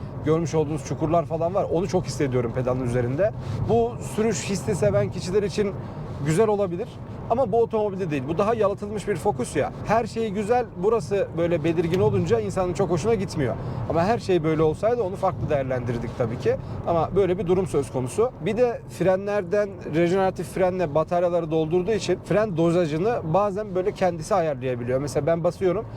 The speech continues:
bir böyle yığıyor, sonra bir bırakıyor, biraz daha tutuyor mesela böyle. Onu ayarlarken birazcık belirgin yapıyor bunu. Bunu da ben hissettiğim için rahatsız olabiliyorum.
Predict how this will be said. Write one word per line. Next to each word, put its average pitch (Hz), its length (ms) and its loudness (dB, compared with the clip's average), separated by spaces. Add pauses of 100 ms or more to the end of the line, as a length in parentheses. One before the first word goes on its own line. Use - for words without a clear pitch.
(300)
bir 180 100 2
böyle 180 180 4
yığıyor, 208 380 4
sonra 202 280 0
bir 180 120 -2
bırakıyor, 214 380 0
biraz 208 220 4
daha 190 120 2
tutuyor 143 340 -2
mesela 117 380 0
böyle. 151 340 2 (240)
Onu 220 380 4
ayarlarken 190 680 0 (140)
birazcık 170 380 0 (200)
belirgin 160 460 4
yapıyor 139 400 2
bunu. 170 280 2 (160)
Bunu 196 160 4
da 190 120 2
ben 190 80 0
hissettiğim 185 520 0
için 214 180 0
rahatsız 180 320 2
olabiliyorum. 180 520 0